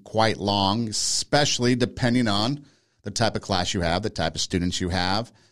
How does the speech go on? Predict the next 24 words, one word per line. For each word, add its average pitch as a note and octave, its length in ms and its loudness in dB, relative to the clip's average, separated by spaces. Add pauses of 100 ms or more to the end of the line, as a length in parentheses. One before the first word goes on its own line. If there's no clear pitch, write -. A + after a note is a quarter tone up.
(140)
how G#2+ 220 0
things G2 340 -2
go G2+ 300 2
throughout F#2 400 -2
the G2 100 -6
year. E2+ 380 -2 (680)
And B2 260 4
so - 140 2
I C3 80 6
wanted F#3 300 2
to C3 280 4 (380)
kind D3+ 160 2
of C3 60 2
go A2+ 100 6
over B2+ 140 6
some A2 180 2
things A2 520 2
that G2 440 0 (360)
hopefully C3+ 360 2
will A2+ 240 2
inspire G#2 1000 -2
you, C#3+ 360 -2 (260)
motivate G#2+ 760 4
you, D3 320 -4